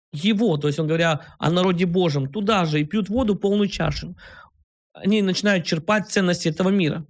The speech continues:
видеть критериями взгляды их жизни, а у нас программа «Библейский взгляд», становится вот, вот как у этих людей. И вот интересно, что когда он говорит: «Я смотрел на это все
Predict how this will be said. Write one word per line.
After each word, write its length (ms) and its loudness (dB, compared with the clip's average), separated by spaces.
видеть 420 0
критериями 560 2
взгляды 680 2
их 100 0
жизни, 680 0
а 100 0
у 40 2
нас 100 0
программа 300 2
«Библейский 480 0
взгляд», 320 -2
становится 440 0
вот, 140 -2
вот 120 -2
как 260 -2
у 100 2
этих 300 -2
людей. 440 -2
И 140 2
вот 240 0
интересно, 600 2
что 420 -2
когда 320 2
он 180 2
говорит: 220 0
«Я 520 2
смотрел 460 0
на 140 4
это 180 -2
все 460 -2